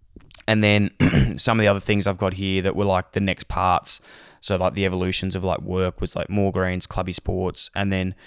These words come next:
uh, the book and keynote speaking. So one thing I want, really wanna sort of build out is, like, doing one keynote a month over the next sort of six to twelve months, try and build that up. Um,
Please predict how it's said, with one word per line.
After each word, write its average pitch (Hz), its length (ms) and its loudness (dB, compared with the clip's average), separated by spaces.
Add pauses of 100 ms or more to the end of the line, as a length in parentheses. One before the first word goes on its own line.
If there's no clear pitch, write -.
(420)
uh, 98 140 2
the 95 100 -2
book - 460 0 (140)
and 95 180 -2
keynote 92 400 -2
speaking. 120 520 0
So 95 280 2 (520)
one 101 200 2
thing 101 120 0
I 101 60 4
want, 101 200 2
really 95 180 2
wanna 90 220 0
sort 101 180 -2
of 90 100 -4
build 92 220 2
out 90 240 4
is, 90 140 -2
like, 85 180 -4
doing 92 240 -2
one 90 220 -2
keynote 92 540 -4 (120)
a - 80 -4
month 95 480 -4 (240)
over 92 180 0
the 95 80 -2
next 92 220 -2
sort 92 140 -2
of 95 80 -4
six - 320 -6
to - 120 -14
twelve 95 320 0
months, 98 380 -2
try 95 220 -4
and 92 80 -2
build 92 220 0
that 95 160 2
up. 104 340 2 (420)
Um, 90 460 -2